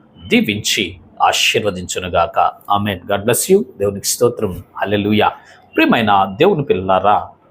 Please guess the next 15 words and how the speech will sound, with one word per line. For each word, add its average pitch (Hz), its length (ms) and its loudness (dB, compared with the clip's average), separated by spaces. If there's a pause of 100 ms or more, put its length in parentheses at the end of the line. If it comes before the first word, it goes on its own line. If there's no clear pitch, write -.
ఈ 190 100 4
దినము 120 540 0 (220)
దేవుడు 113 320 4
మీకు 98 220 -6
ఒక 85 280 -2 (760)
వాగ్దానం 87 600 0 (120)
చేస్తున్నారండి. 82 720 -6 (200)
చూద్దాము 107 460 0
లేఖన 107 280 0
భాగము, 110 520 0 (300)
ఆది 196 260 4
కాండము 110 720 0 (200)
ఇరవై 147 500 4 (120)
ఆరవ 123 340 4 (160)
అధ్యాయము 98 720 0